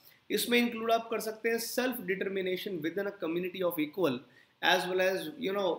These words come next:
values of justice, respect and trust। तो democratic education is often specifically em-, em-, emancipatory with student voices being equal to the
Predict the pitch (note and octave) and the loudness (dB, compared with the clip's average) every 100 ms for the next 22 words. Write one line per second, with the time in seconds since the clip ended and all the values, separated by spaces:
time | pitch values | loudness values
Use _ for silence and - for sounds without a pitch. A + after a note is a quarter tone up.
0 | - E3 E3+ F#3 E3 C#3+ F3 F3+ - F3 | 4 4 6 4 0 0 0 0 0 -2
1 | F3 D3+ D3+ - D#3+ D#3 - D3+ D3 C#3+ | -2 -2 -2 -2 -4 -4 -8 -4 -4 -4
2 | C#3+ C3+ - _ _ - _ - G#3+ D#3+ | -6 -8 -14 _ _ -20 _ 2 6 8
3 | G3+ B3+ B3+ A#3 A#3 A#3 A3 G#3 G#3 G3+ | 10 10 8 6 4 2 2 0 2 2
4 | A3 G#3 F3+ G3 A3+ B3 C4 F#3+ D3 - | 2 0 0 2 2 4 2 2 -2 -8
5 | - - A#3+ A#3+ C4 A3+ A3 F3 C#3+ - | -12 -2 0 2 0 -2 0 0 2 0
6 | - F3+ F3+ F3+ E3+ - D#3+ D#3 D3+ - | -2 0 0 -2 -2 -2 0 0 -2 -2
7 | F3 F3 F#3+ F#3+ - G3 F#3 G3 G3 F3+ | 2 6 6 4 2 2 2 0 0 0
8 | - F3+ D#3 F3 A#3+ - _ _ - C#3 | 0 -2 2 2 -2 -10 _ _ -2 6
9 | F#3 A3+ B3 A3+ F#3+ G#3 F3 - - G#3+ | 8 8 6 0 0 2 2 0 2 4
10 | G#3+ G#3 F3 | 4 2 -4